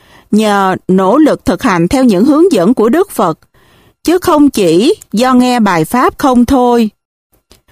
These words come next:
Tôn giả Ba Di Đà phải phấn đấu khoảng hai ngày và đắc nhập lưu vào ngày trăng khuyết thứ hai.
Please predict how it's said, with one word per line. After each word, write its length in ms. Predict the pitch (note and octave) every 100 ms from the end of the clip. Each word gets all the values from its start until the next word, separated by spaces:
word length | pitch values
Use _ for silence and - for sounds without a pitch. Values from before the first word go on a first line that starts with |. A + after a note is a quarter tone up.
| _ -
Tôn 200 | C#4+ C#4+
giả 220 | A3+ G3
Ba 200 | B3 C#4
Di 220 | C4+ B3
Đà 280 | B3+ B3 B3 - - - -
phải 400 | - G#3+ E3 F#3+
phấn 260 | - C#4+ C#4
đấu 160 | C#4+
khoảng 280 | - G#3+ G3+
hai 240 | D4 C4
ngày 400 | A#3 G3 E3+ E3 D#3+ _ _ _ -
và 180 | G3+
đắc 280 | G3 D4+ -
nhập 240 | D4+ A3+ A#3
lưu 220 | C4+ C#4
vào 140 | G#3+ F3+
ngày 200 | F3+ E3+
trăng 240 | A#3+ B3+
khuyết 280 | D4 F4 -
thứ 180 | D#4+ F4
hai. 440 | D#4+ B3 A#3+ A3+